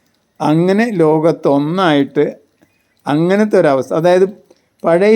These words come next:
ഈ അവസ്ഥ, അതായത് എങ്ങനെ അസുഖം മാറും എന്ന രീതിയിലേ മനുഷ്യൻ ഇന്നേ വരെ ചിന്തിച്ചിട്ടുള്ളൂ. അത് നേരെ തിരിച്ച് ചിന്തിക്കാൻ ഇനി ഈ ഇരുപത്തിരണ്ടാം നൂറ്റാണ്ടിലാവും. അതായത്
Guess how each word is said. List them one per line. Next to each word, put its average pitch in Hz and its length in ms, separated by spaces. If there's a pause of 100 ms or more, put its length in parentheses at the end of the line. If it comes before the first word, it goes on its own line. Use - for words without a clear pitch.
ഈ - 20 (120)
അവസ്ഥ, 190 280 (140)
അതായത് 185 320 (160)
എങ്ങനെ 208 420 (140)
അസുഖം 214 360 (120)
മാറും 175 440 (920)
എന്ന 196 300 (560)
രീതിയിലേ 170 520 (100)
മനുഷ്യൻ 147 360 (100)
ഇന്നേ 143 260
വരെ 147 240
ചിന്തിച്ചിട്ടുള്ളൂ. 135 680 (840)
അത് 175 140 (160)
നേരെ 180 260 (140)
തിരിച്ച് 190 560
ചിന്തിക്കാൻ 160 600 (1200)
ഇനി 190 180 (200)
ഈ - 20 (200)
ഇരുപത്തിരണ്ടാം 165 1080
നൂറ്റാണ്ടിലാവും. 135 1080 (800)
അതായത് 160 400